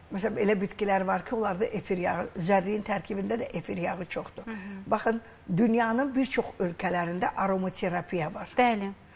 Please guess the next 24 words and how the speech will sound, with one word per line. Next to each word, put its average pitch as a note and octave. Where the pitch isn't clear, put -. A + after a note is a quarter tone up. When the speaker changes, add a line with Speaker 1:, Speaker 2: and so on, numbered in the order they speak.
Speaker 1:
Fransanın G#3+
özündə F3+
aromaterapiya F#3+
çox C#4
güclü G3+
müalicə F3+
metodudur. E3+
Speaker 2:
Hı A#3
hı. G3+
Speaker 1:
Üzərlik F#3+
də C4
həmin G#3+
o, G#3
e, F3+
Speaker 2:
Terapiyada A#3+
Speaker 1:
müalicə F#3
Speaker 2:
istifadə G#3
olunur. F#3+
Speaker 1:
metoduna F#3+
daxildir. F3
Speaker 2:
Hı G3+
hı. F#3+
Speaker 1:
Nəinki A3
o, G3